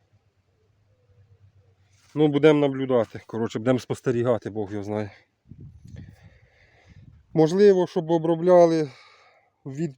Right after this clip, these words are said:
початку вегетації, від весни біоростом, то, можливо, він захищав би. Ну, мені технолог і говорив, що він не лікує,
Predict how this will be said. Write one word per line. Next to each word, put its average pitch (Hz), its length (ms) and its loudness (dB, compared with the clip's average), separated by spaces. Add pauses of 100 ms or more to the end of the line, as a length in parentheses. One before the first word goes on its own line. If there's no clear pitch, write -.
початку 156 500 0
вегетації, 147 640 0
від 123 160 -4
весни 117 580 -4
біоростом, 113 680 -2 (920)
то, 123 120 -4
можливо, 147 420 2
він 147 120 0
захищав 139 520 0
би. 123 100 -4
Ну, 143 120 -2
мені 147 580 0
технолог 139 520 0
і 135 240 -4
говорив, 131 460 2
що 120 100 -8
він 127 180 -2
не 131 100 2
лікує, 131 520 -2